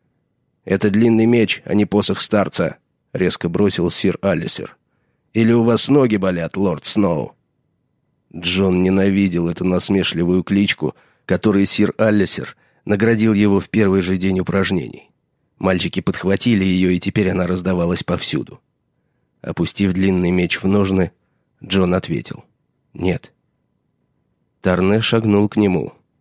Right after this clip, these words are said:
Скрипучая черная кожа сухо пришепетывала при ходьбе. Аккуратный мужчина пятидесяти лет,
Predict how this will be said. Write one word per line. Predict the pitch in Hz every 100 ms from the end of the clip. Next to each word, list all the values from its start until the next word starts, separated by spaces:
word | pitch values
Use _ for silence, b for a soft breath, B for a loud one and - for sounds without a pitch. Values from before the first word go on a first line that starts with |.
| _ _
Скрипучая | - - 95 101 98 95 92
черная | - 92 90 90
кожа | - 107 95
сухо | 90 - 101 -
пришепетывала | 87 90 - 98 98 92 87 85 87
при | 90
ходьбе. | 87 92 87 82 - - _ _ _ _ _ _ _
Аккуратный | - - 90 87 92 90
мужчина | 87 - - 98 90
пятидесяти | 80 90 87 85 - -
лет, | 85 69 - -